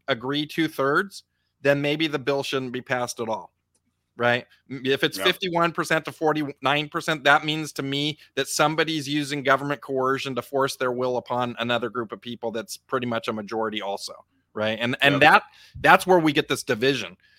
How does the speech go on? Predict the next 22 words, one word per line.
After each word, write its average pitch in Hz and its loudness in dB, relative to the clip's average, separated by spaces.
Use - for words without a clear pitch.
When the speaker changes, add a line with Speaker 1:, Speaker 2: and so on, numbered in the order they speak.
Speaker 1:
When 139 2
people 214 -2
feel 185 2
like 147 4
they're 143 4
being 165 0
told 156 0
what 151 2
to 147 -12
do 143 -2
with 143 -2
their 143 4
lives 117 0
by 131 4
the 147 -2
government 127 0
and 131 0
other 147 6
people 156 -4
are 135 0
telling 139 -2
them, 123 -4